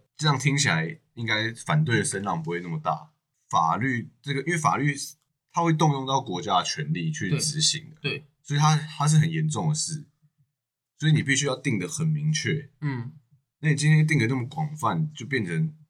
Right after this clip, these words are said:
Speaker 1: 大-，大家会不知道我到底有没有犯法。对，所以，
Speaker 2: 确实。
Speaker 1: 所以，所以我觉得它应该要一步一步来定。
Speaker 2: 嗯。
Speaker 1: 就是比如说我们现在最严重，就大家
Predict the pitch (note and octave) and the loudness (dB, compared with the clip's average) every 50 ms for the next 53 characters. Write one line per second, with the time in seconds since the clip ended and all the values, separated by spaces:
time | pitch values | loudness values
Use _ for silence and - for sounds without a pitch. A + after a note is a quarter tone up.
0 | _ _ _ - - A#2+ A#2+ - C#3+ C3+ B2+ C#3+ C#3+ D3 C3 A#2 A#2 A2+ B2+ A#2 | _ _ _ -2 -2 -2 0 0 0 0 2 2 0 0 0 0 -2 0 2 2
1 | - F2 D#2 - - A2 G2 E2 D#2 D2 D2 E2 F#2 - - G2+ E2+ D#2 D3+ - | 2 2 0 2 2 0 2 2 0 0 0 -2 -4 -2 -2 0 0 0 -2 -4
2 | - - - _ _ _ _ - B2 A#2 A#2 C#3+ D3 D3+ D#3 C#3+ - D#3+ E3+ E3 | -10 -18 -20 _ _ _ _ -6 -4 -2 0 2 4 4 4 4 4 4 2 2
3 | - - - - E3 D#3+ D3+ A#2+ A2 G2+ A#2 C3 B2+ B2+ B2+ C3 B2+ C3 B2+ B2+ | 0 -2 0 2 4 4 4 2 0 0 0 0 2 2 0 2 2 2 2 2
4 | A#2 - - F#2+ D#3 - A#2+ G#2 F#2 F#2 D#2 G#2+ A2 F#2+ F2+ - - _ _ _ | 0 -2 -4 -8 -6 -4 -4 -2 -2 -2 -2 -4 -4 -6 -6 -8 -14 _ _ _
5 | _ _ _ _ _ _ - E2 E2 D#2 D#2 - - - G#2 D#2+ - - - _ | _ _ _ _ _ _ -2 0 0 0 0 -2 -2 0 0 0 -2 -4 -10 _
6 | _ _ _ _ - B2+ B2 A#2+ A2 A2 A#2+ - _ _ _ _ _ _ _ _ | _ _ _ _ -12 -10 -8 -8 -10 -12 -16 -20 _ _ _ _ _ _ _ _
7 | _ - A2 A2 A2+ A2 G#2+ F#2 F2+ G2 G#2+ A2 A2 G#2 - - G2+ F#2+ F2+ F2+ | _ -8 -6 -4 -4 -2 -2 -2 -2 0 0 0 0 -2 -4 -6 -6 -6 -4 -2
8 | - A2+ A2+ A2+ B2 A2 F2+ D#2+ D#2 D#2 - - G#2 F#2 E2 D#2+ D#2 F#2+ G2 - | -2 0 0 2 2 2 4 4 4 2 2 0 -2 -2 -4 -6 -8 -8 -12 -4
9 | - - G2 G2 G2+ G#2 G2+ | 0 2 2 2 2 0 -4